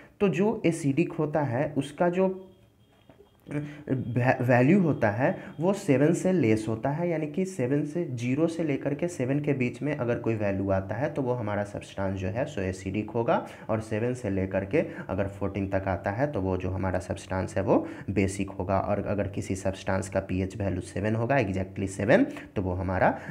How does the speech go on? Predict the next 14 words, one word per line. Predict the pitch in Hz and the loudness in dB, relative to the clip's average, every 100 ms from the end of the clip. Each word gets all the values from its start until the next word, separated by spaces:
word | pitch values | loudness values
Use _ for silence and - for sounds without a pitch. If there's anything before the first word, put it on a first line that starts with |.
| 107 | -2
न्यूट्रल | 101 92 98 95 | 0 2 0 0
सब्सटेंस | - 87 - 92 92 | -2 -6 -4 -4 -4
होता | 95 92 95 | -4 -4 -2
है। | 98 98 - - | -4 -6 -14 -4
तो | 143 | -2
जितना | 143 147 185 190 - - _ _ _ - _ _ _ - - - | 0 0 0 -2 -6 -20 _ _ _ -20 _ _ _ -20 -20 -6
ज़्यादा | 127 117 127 | 2 4 6
हम, | 127 127 117 | 4 2 -2
अ, | - - - | -6 -12 -2
अ, | 120 117 110 113 113 107 98 - - - | 2 4 2 0 0 0 -2 -8 -14 -8
ज़ीरो | 110 117 131 | 0 4 4
के | 123 110 | 6 2
क्लोज | 104 107 - 110 101 95 | 2 -4 -4 0 0 2
जाएंगे | 98 95 120 | 2 4 4